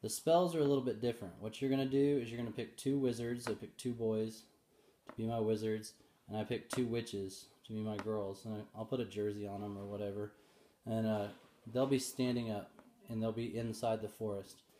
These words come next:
And what the wizards are gonna do is they're gonna walk around, and they're not allowed to kick the trees, they're not allowed to kick the poly dots.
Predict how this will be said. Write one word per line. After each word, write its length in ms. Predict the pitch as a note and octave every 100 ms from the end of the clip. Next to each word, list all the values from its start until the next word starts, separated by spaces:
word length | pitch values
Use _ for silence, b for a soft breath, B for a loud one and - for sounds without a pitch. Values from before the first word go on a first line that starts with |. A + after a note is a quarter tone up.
| b b b -
And 100 | A2+
what 160 | C#3+
the 100 | D#3
wizards 460 | C#3+ D#3 D3 C3+ A#2+
are 60 | A#2+
gonna 160 | A#2
do 340 | G#2+ A2 A2 G2+
is 120 | G#2
they're 120 | A#2
gonna 160 | B2 A2+
walk 300 | A2 A#2+ -
around, 400 | A#2+ A2+ A2 A2
and 140 | G#2+
they're 100 | A2
not 160 | A#2 C#3+
allowed 300 | D3+ D3 C#3
to 60 |
kick 260 | C3+ D3 C#3+
the 80 | C3
trees, 560 | - B2+ B2 A#2+ A#2
they're 140 | - G#2+
not 180 | A#2 A#2
allowed 320 | A#2 A2+ A2+
to 60 |
kick 280 | A2+ - -
the 80 | -
poly 300 | B2+ A#2 A2+
dots. 400 | G#2+ G2+ - -